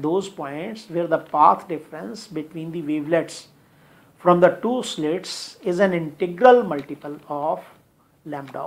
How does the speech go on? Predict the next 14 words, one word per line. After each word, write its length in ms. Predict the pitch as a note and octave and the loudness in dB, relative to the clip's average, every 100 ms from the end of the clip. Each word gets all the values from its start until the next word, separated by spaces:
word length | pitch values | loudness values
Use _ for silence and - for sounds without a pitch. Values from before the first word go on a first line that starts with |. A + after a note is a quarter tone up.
| - | -12
over 240 | C#3 D3+ - - _ _ _ - | -12 -10 -12 -16 _ _ _ -16
two। 100 | G#3+ - _ _ _ _ _ _ _ _ _ _ _ _ _ - - - _ _ _ _ | -16 -18 _ _ _ _ _ _ _ _ _ _ _ _ _ -14 -12 -12 _ _ _ _
ये 140 | A3 C#4+ | 6 6
थी 380 | A#3 C4 - - | 6 2 0 -4
मिनिमा 360 | G3 G#3+ G#3 F#3 - | 2 4 6 4 2
की 60 | E3 | -8
कंडीशन 520 | - C#3 C3+ - D#3+ - _ _ _ _ _ | -10 -10 -10 -10 -14 -16 _ _ _ _ _
due 140 | G#3 A#3 | 0 2
to 100 | C4 C4 - - _ _ _ - - _ _ _ | 0 -2 -6 -18 _ _ _ -18 -18 _ _ _
the 100 | F3+ G3 F#3+ _ - | 2 2 0 _ 8
cos 220 | A3+ A#3 | 8 8
square 300 | - A#3 G#3+ | 4 8 8
beta 300 | F3 D3+ D#3 | 6 0 -2
factor। 340 | - - - | -4 -18 -20